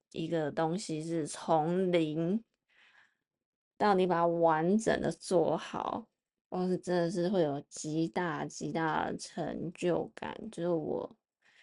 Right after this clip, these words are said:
是，其-，其实到现在没有办法相信说我自己一个人就把它做出来了。好，那我就开始，其实就是频道的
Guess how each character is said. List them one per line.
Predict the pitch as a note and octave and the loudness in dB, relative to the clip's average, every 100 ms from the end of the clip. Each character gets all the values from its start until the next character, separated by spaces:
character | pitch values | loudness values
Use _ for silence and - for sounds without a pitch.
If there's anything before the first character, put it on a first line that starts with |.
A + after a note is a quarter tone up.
| _ _ _ _ _ _ _ _ _ _ _ _ | _ _ _ _ _ _ _ _ _ _ _ _
是， | - A3+ G3+ - G1+ G1+ - | 2 4 4 0 -6 -14 -10
其-， | - - - - _ | -8 -8 -10 -16 _
其 | - - | -8 0
实 | F#3 | 4
到 | G3+ G3+ | 6 6
现 | G3+ | 4
在 | D#3+ | 4
没 | D#3+ | 4
有 | D#3 D#3+ | 2 2
办 | F3 D#3 | 0 -2
法 | |
相 | - D#3+ E3 | -4 -4 -4
信 | F3 D3+ | -2 -4
说 | - C#3+ | -4 -4
我 | - | -4
自 | - | -4
己 | E3+ | -4
一 | - | -4
个 | - | -6
人 | - - | -8 -8
就 | - D#3 | -4 -4
把 | C3+ D3+ | -2 -4
它 | C#3+ C#3 | -4 -6
做 | - G#2+ | -4 -4
出 | - - | -4 -6
来 | - - - | -6 -6 -10
了。 | - _ _ _ _ _ _ _ _ _ _ _ _ _ _ _ _ _ _ _ _ _ _ _ | -12 _ _ _ _ _ _ _ _ _ _ _ _ _ _ _ _ _ _ _ _ _ _ _
好， | - F3+ | 0 2
那 | F#3+ G3+ | 4 4
我 | |
就 | E3 G#3 | 6 2
开 | G3+ - G3+ F#3+ G#3 | 0 0 0 4 2
始， | G#3+ E3 | 2 -2
其 | C#3+ E3 F#3 | 0 0 2
实 | F3+ D#3 | 2 2
就 | E3+ | 0
是 | G3+ F#3 E3 - A3 - _ _ _ - | 2 2 2 0 -4 -10 _ _ _ -10
频 | - F3+ G3+ | 0 2 4
道 | A3 F3 | 4 6
的 | F3 | 4